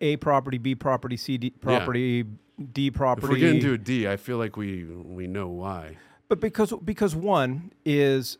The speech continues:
Speaker 1: um, typically they're older units.
Speaker 2: Yeah.
Speaker 1: Um, they're not,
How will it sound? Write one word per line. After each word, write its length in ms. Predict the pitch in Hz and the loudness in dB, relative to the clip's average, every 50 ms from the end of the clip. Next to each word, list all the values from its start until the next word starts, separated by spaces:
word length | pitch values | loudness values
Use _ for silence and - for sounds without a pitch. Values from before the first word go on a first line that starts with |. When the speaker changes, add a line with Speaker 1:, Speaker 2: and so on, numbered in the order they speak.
| _ _ | _ _
Speaker 1:
um, 540 | 143 143 139 131 131 123 123 123 160 226 349 220 - | -2 0 2 2 2 0 -2 -4 -6 -12 -16 -14 -2
typically 640 | - 196 196 196 185 - - 175 160 151 147 143 147 | -2 0 0 0 -2 -4 -2 0 2 2 2 2 0
they're 300 | 131 135 123 123 123 - - | 0 0 0 0 0 -2 -2
older 240 | - 131 135 135 139 | -2 0 0 0 0
units. 540 | 131 113 104 92 98 127 - - - - - _ _ | -2 -2 -2 -4 -4 -6 -8 -10 -12 -14 -16 _ _
Speaker 2:
Yeah. 160 | 95 90 82 78 - _ _ _ _ _ - | -10 -8 -8 -10 -12 _ _ _ _ _ -2
Speaker 1:
Um, 380 | 120 117 113 113 113 110 110 107 | 0 2 2 2 2 0 0 -2
they're 180 | 104 127 120 | -2 -2 -2
not, 400 | 113 120 123 127 127 131 135 - | 0 0 2 2 2 2 2 0